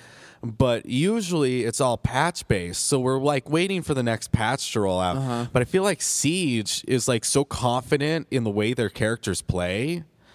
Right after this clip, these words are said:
Speaker 1: that they very much, like, they don't patch or nerf or
Speaker 2: They do,
Speaker 1: buff.
Speaker 2: they
Speaker 1: Like,
Speaker 2: do
Speaker 1: they do
Speaker 2: every,
Speaker 1: a little bit.
Speaker 2: but not, like, uh, not, like, on scales like Overwatch does.
Speaker 1: Nah, but
Speaker 2: It'll
Speaker 1: that's the
Speaker 2: be,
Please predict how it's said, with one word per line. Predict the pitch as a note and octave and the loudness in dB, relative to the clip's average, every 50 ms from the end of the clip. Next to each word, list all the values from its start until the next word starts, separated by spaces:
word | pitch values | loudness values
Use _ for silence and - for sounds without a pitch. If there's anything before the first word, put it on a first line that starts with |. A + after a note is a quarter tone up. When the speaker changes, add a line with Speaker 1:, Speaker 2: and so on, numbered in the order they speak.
| - - - - - - - _ - | -20 -20 -20 -20 -20 -20 -20 _ 0
Speaker 1:
that | A#2 B2+ B2 - - | 2 2 2 4 2
they | C#3 C3 B2+ | 0 0 0
very | A2+ G#2 A#2+ B2 B2+ C3 C3 | 0 2 2 2 4 2 0
much, | A#2+ A#2 A#2+ B2+ B2+ - - | 2 2 2 0 0 0 0
like, | A#2+ G#2+ - - | 0 0 2 2
they | A#2+ A#2+ | 0 2
don't | A#2+ C#3+ C3 A2 - | 2 0 0 0 0
patch | - - - A#2 A2+ A2+ G2+ - - G#2 | -2 0 2 2 2 2 0 -2 -2 -2
or | G2+ F#2 | -2 0
nerf | F#2 F#2 F#2+ G#2 A2 A#2+ B2+ - - | 0 2 2 2 2 0 -2 -2 -2
or | G#2+ F#2 F2 F2 E2 - - | -2 -2 -2 -4 -8 -10 -12
Speaker 2:
They | D3+ C#3 F3+ G3+ A3+ A3+ | -2 2 2 2 2 0
do, | D#3+ - - | 0 2 4
Speaker 1:
buff. | E3 F3+ D#3+ E3+ G3+ A#3 B3+ C#4 - | 4 4 4 2 2 0 -2 -4 0
Speaker 2:
they | F#3 | 2
Speaker 1:
Like, | F3 E3 D#3 | 2 2 2
Speaker 2:
do | G#3 A#3+ B3+ | 2 2 2
Speaker 1:
they | B3+ | 2
do | A#3 A#3+ | 2 2
Speaker 2:
every, | A3+ | 2
Speaker 1:
a | G#3 | 2
little | F#3 D#3 D#3 E3 F3 F#3+ F#3+ E3+ C#3+ | 2 2 2 2 2 2 2 0 2
bit. | A#2+ C3 B2 A#2+ A#2 A2+ A2+ - | 2 2 2 4 2 2 2 0
Speaker 2:
but | E3 D#3 | 0 0
not, | E3 F3 G3 F#3+ | 2 2 2 2
like, | F#3 E3+ D#3+ - - - - | 2 0 0 -2 -8 -4 0
uh, | D3 D3+ | 2 2
not, | D#3+ F3+ G3+ G#3+ | 4 4 2 2
like, | G#3 F#3 - F3 | 2 0 -2 -2
on | D3+ | -6
scales | D3 - - C#3+ C3 B2+ A#2+ | -4 -2 -2 -2 -2 -2 -4
like | C3 A2+ | -4 -4
Overwatch | G#2+ A#2 G#2+ A2 G#2 G2+ G2 - - - | -4 -4 -4 -2 -2 -2 -2 -4 -6 -6
does. | G#2 F#2 C3 C3+ | -2 0 2 2
Speaker 1:
Nah, | D#3 E3 D#3 C3+ A#2 G#2 F#2+ - | 4 4 2 2 0 -2 0 0
but | C3+ C3 | 0 2
Speaker 2:
It'll | G3+ G#3 E3 | 4 2 2
Speaker 1:
that's | F#3+ G3 | 2 2
the | F#3+ | 0
Speaker 2:
be, | G3+ | 2